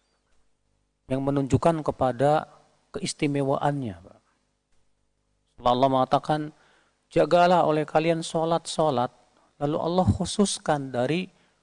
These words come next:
salat-salat lima waktu itu sebuah salat, yaitu as-salatul wusta.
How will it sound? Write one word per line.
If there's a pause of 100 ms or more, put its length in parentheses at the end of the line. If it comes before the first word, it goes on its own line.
salat-salat
lima
waktu
itu
sebuah
salat, (880)
yaitu
as-salatul
wusta.